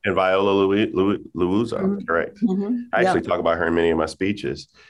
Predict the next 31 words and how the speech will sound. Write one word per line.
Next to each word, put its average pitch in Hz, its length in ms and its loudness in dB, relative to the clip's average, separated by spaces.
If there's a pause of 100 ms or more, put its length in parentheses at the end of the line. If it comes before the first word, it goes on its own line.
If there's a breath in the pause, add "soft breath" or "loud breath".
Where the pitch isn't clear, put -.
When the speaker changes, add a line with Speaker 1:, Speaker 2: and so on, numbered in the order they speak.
(120)
Speaker 1:
I - 100 0
feel - 160 6
Speaker 2:
Yeah. 208 120 4
Speaker 1:
like - 240 0 (160)
every 139 280 2
book 101 480 -2
changes 92 880 2
the 78 260 -2
author 87 540 2
just 92 280 0
as 87 100 0
much 82 260 0
as 82 100 -4
it 80 100 2
affects 78 400 -4
the 78 100 0
lives 78 300 2
of 76 80 -4
the 76 100 -2
readers 76 400 -2
to 78 120 -4
enjoy 78 340 0
a 76 60 2
book. 73 300 -4 (420 loud breath)
You've 127 220 0
written 110 260 0
books 110 260 -2
before, 92 560 2
but 85 400 2
this 110 240 2
book, - 340 -2